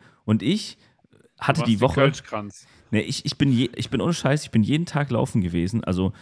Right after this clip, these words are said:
Speaker 1: fünf Kilometer aufwärts, einmal sogar zehn Kilometer und hab die Steps gesammelt ohne Ende. Und dann
Speaker 2: Mhm.
Speaker 1: kam halt der elfte elfte beziehungsweise der zwölfte elfte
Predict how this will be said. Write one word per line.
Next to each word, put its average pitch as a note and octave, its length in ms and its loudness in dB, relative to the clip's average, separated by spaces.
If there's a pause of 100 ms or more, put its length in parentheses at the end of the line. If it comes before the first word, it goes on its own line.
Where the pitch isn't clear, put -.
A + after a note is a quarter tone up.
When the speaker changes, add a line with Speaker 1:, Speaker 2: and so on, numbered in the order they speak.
(340)
Speaker 1:
fünf - 280 -2
Kilometer A#2+ 380 2
aufwärts, G2 500 -2
einmal F#2+ 420 0
sogar G2 260 0
zehn C#3+ 200 -2
Kilometer F2+ 600 -2 (640)
und G#2+ 280 0
hab - 160 -8
die A#2 80 -2
Steps - 380 -4
gesammelt G2 460 0
ohne G#2 240 2
Ende. G#2 400 0 (360)
Und G2 100 -2
dann G2+ 120 4
Speaker 2:
Mhm. A#2+ 40 0
Speaker 1:
kam A#2+ 180 0
halt B2 140 2
der - 100 -2
elfte - 280 -2
elfte G2+ 360 -2
beziehungsweise F#2 500 -2
der D2+ 140 -6
zwölfte - 520 -2
elfte A#2+ 440 -4